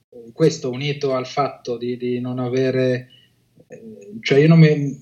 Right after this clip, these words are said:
banalmente, secondo me un ragazzo oggi deve, deve lavorare, deve fare, prima di tutto, senza porsi troppi problemi,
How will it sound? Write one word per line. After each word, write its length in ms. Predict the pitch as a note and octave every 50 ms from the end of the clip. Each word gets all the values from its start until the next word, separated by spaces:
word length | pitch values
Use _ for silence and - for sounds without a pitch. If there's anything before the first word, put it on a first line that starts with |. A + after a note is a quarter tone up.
| -
banalmente, 880 | A#2+ C3+ C#3 C3+ C#3 C3+ C#3 C#3 C3 C3 - C#3 C3 B2+ B2 - _ _
secondo 280 | - - - - C#3 D3
me 160 | D3 C#3+ C#3+ C#3+
un 120 | C#3+ C#3
ragazzo 480 | C#3 C3+ B2+ C#3 D3 D3+ - - C#3+ C#3
oggi 140 | C#3 C#3
deve, 180 | C3+ C3+ B2 - - - -
deve 180 | C3+ C3+ C#3
lavorare, 520 | C#3 C3 B2 A#2 A2 - - - - - _ _ _ _ _ _ _ _ _ -
deve 240 | B2+ C3+ C3 B2+ B2
fare, 520 | - - A#2 G2+ F#2 F#2 - - - _ _ _ _ _ _
prima 280 | - C3 C#3+ C#3+ C#3
di 120 | C#3 C3+ C3+
tutto, 800 | - D#3 D#3 D#3+ - - D#3 D3+ D3+ D#3 D#3 - - _ _ _ - - _ _ _ _
senza 640 | - - - D#3 D3+ C3+ - D3 C#3+ C#3 - - _ _ _ _ _ _ - - - - -
porsi 320 | C#3+ C#3 C3+ B2+ - C3
troppi 240 | B2+ C3+ C3 B2+ -
problemi, 600 | - B2+ B2 A#2+ B2+ B2 A#2+ A#2 B2+ C3+ C#3